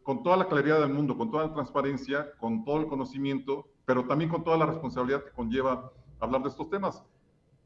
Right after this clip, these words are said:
Vaya, nosotros lo que, lo, lo, lo que buscamos a través de la Dirección de Difusión Cultural es ir vinculando estos temas. Obviamente hay cosas que nosotros no,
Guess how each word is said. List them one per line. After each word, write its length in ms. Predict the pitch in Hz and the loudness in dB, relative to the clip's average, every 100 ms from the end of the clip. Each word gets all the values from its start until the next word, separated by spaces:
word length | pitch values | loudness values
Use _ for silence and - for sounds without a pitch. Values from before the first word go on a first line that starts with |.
| _ - | _ 4
Vaya, 400 | 175 156 123 - | 4 6 2 0
nosotros 720 | 147 151 151 _ _ 160 175 | 0 0 -4 _ _ -4 0
lo 100 | 160 | 0
que, 100 | 156 - | -2 -4
lo, 160 | 131 120 | -4 -2
lo, 200 | 139 135 | -2 0
lo 120 | 131 | -2
que 80 | 135 | -2
buscamos 380 | 135 131 160 - | -6 -2 -4 -2
a 80 | 147 | 0
través 220 | 135 143 | 0 0
de 80 | 147 | 0
la 100 | 135 | 0
Dirección 280 | 120 123 143 | -2 -4 -6
de 60 | |
Difusión 220 | 131 - 147 | -8 -8 -8
Cultural 440 | - 135 143 156 - _ _ - | -4 0 2 0 -10 _ _ 4
es 240 | 156 165 | 4 4
ir 140 | 175 175 | 0 -2
vinculando 560 | 170 147 143 160 160 | -2 0 2 4 2
estos 280 | 160 156 - | 0 -2 -2
temas. 280 | 156 156 156 | 0 2 0
Obviamente 580 | 147 156 156 160 165 160 151 | 0 2 2 2 2 0 -4
hay 100 | 123 123 | -4 -2
cosas 340 | 143 160 160 | -2 -2 -4
que 100 | 147 | -2
nosotros 680 | 123 123 - - - 160 135 | -2 -2 -8 -10 -4 -2 0
no, 840 | 135 147 156 156 151 139 - | 2 4 6 6 4 2 0